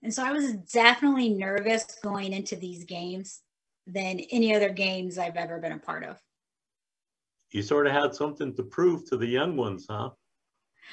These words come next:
Speaker 1: I think so. I mean, it was, it was tough. Like, um, Hannah Diedrich, she just, um, she'll, I think she just started college. Yeah. And I've raced with her for these past four years,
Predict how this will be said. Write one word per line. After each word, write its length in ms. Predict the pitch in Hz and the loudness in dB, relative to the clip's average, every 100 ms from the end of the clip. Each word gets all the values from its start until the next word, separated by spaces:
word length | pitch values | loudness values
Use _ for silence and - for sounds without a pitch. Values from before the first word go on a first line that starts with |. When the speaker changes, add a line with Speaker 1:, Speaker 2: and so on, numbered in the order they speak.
| - - | -16 -2
Speaker 1:
I 100 | 285 | 4
think 220 | 285 403 427 | 4 4 2
so. 180 | - | 4
I 380 | 370 415 262 269 | 8 8 8 6
mean, 140 | 285 285 | 4 4
it 100 | 339 | 4
was, 280 | 359 349 | 2 -2
it 180 | - 294 | -2 4
was 260 | 392 453 - | 6 6 4
tough. 500 | - 330 392 381 - | 4 6 8 6 4
Like, 260 | 262 240 220 - - - _ - | 2 2 0 -18 -20 -20 _ -4
um, 300 | 240 247 240 | 2 2 4
Hannah 340 | 247 311 330 | 6 8 8
Diedrich, 520 | 240 262 220 226 185 - | 6 4 6 4 4 0
she 380 | - - 240 | 0 2 0
just, 440 | 214 240 240 - - | 2 2 2 -2 -10
um, 580 | - 214 202 190 185 190 _ _ | -6 -4 -2 -4 -8 -14 _ _
she'll, 300 | - - 214 196 - | -10 -2 -2 -2 0
I 60 | 233 | 4
think 140 | 254 | 6
she 80 | 262 | 4
just 100 | 302 | 4
started 200 | 226 220 | 4 2
college. 500 | - 220 311 185 180 | 4 4 4 2 2
Yeah. 380 | 208 277 208 180 - - - _ - | 6 8 6 4 -8 -18 -20 _ -4
And 260 | 226 220 226 | 2 4 6
I've 220 | 262 254 | 4 6
raced 340 | 247 320 320 | 4 4 2
with 140 | 262 240 | -2 2
her 220 | 214 208 | 2 2
for 120 | 214 | -2
these 180 | 202 208 | -4 -4
past 540 | - 214 214 208 - - - | 4 6 6 4 -4 -10 -6
four 180 | 214 220 | -2 0
years, 680 | 220 220 254 311 359 - | 0 0 0 0 -4 -10